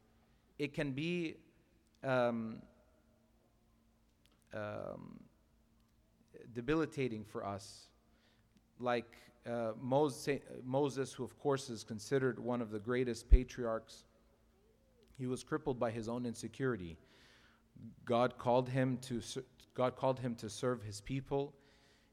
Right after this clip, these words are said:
and every time Moses would come up with some type of excuse,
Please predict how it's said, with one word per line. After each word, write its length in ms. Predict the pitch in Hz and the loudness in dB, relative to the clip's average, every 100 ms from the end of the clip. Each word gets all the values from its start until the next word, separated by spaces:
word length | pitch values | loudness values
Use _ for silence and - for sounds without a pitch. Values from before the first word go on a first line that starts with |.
| - | -4
and 320 | 123 120 113 | -2 0 -2
every 280 | 151 151 156 | -2 0 -2
time 340 | 156 151 143 | 4 4 4
Moses 440 | 131 139 135 131 | 4 2 0 -4
would 160 | 131 123 | -4 -4
come 220 | - 135 | -2 0
up 160 | 127 131 | 0 0
with 200 | 123 - | -4 -4
some 220 | 139 127 | -4 -4
type 240 | 117 123 | -4 -6
of 160 | 123 107 | -4 -6
excuse, 680 | 107 - - 113 92 - | -6 -8 0 0 0 -8